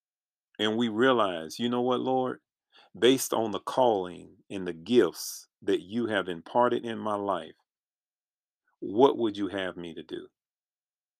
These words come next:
And whatever you want me to experience, I want to be open."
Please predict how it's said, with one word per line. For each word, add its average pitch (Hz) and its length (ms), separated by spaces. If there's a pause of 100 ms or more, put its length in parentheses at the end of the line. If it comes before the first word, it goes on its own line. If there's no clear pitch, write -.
(380)
And 104 160
whatever 123 380
you 131 200
want 127 320
me 120 160
to 113 160
experience, 92 1040 (880)
I 101 100
want 101 280
to 98 100
be 90 220
open." - 420